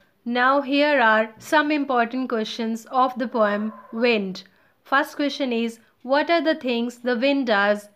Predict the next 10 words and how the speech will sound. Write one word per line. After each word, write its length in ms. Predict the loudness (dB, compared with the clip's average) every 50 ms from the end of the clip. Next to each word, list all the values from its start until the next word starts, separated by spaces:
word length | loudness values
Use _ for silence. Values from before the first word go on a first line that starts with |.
| _ -10
in 160 | -6 -4 -2
the 120 | -2 -2 -2
first 340 | -2 -2 -2 -2 -2 -4 -8
stanza? 600 | -8 -6 -6 -4 -6 -6 -6 -6 -6 -8 -10 -14 -18 -20 _ -20 -10 -4
In 160 | -4 -2 -2
the 100 | -2 -4
first 340 | -4 0 2 2 2 2 0
stanza, 600 | -2 0 0 0 0 0 0 2 2 2 2 0 -4 -14 -20 _ -6
the 160 | -4 -2 -2
wind 460 | 0 0 2 2 2 0 -2 -4 -6